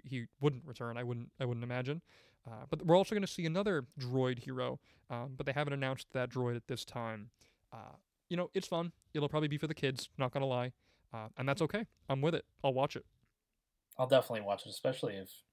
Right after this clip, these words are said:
Speaker 2: Anthony Daniels is making his return as three P O.
Speaker 1: Right. It, there's, there's no way that it is gonna be as bad as Star Wars Resistance. <laughs> So.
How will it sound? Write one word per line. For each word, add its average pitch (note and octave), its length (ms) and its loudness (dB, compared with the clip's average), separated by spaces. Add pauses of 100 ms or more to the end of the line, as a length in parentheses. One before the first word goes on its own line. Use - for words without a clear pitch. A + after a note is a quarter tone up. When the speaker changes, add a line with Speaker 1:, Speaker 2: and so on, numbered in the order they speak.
(260)
Speaker 2:
Anthony G#2+ 220 -8
Daniels F#2+ 440 -8
is G#2+ 140 -16
making G#2 240 -16
his - 160 -18
return - 340 -14
as - 240 -12
three G#2+ 140 -8
P G2+ 180 -14
O. - 60 -14 (220)
Speaker 1:
Right. A#2+ 220 -4
It, D3 180 -2
there's, C#3+ 240 4
there's C#3 200 2
no D3 140 2
way C#3 220 4
that B2+ 160 0
it B2 120 -4 (140)
is C3+ 140 -6
gonna C3 120 0
be B2 140 -4
as A#2+ 120 -2
bad B2+ 360 2
as B2 220 -4
Star C3 240 4
Wars C3 220 4
Resistance. A#2+ 640 -2
<laughs> - 80 -20
So. D3 340 4